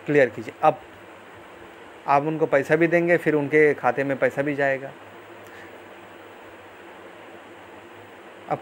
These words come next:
पूरा काम आपको ही करना है। आप जितना भी नोटिस बोर्ड लगाइए, जितना भी आप बात करिए, जितना भी लोगों को बुलाइए, कोई काम नहीं होगा।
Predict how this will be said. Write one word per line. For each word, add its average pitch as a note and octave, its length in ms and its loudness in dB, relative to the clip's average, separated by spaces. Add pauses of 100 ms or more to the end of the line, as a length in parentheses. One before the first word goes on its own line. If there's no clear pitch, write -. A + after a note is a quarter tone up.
पूरा G3 220 4
काम G#3 220 -2
आपको E3 240 -2
ही D#3+ 80 2
करना A#2 260 -2
है। G#2 180 -14 (1400)
आप D3+ 120 0
जितना F3 360 0
भी F#3 120 0
नोटिस D#3 420 -2
बोर्ड D#3 220 2
लगाइए, D3 400 2
जितना D#3+ 380 0
भी D#3+ 160 0
आप C#3+ 140 4
बात B2+ 300 2
करिए, C#3+ 320 -2
जितना C#3 320 -2
भी D#3 140 0
लोगों C#3 280 0
को C#3+ 220 0
बुलाइए, C3 580 0
कोई E3 600 4
काम C#3+ 320 2
नहीं C3 260 -8
होगा। A2+ 240 -8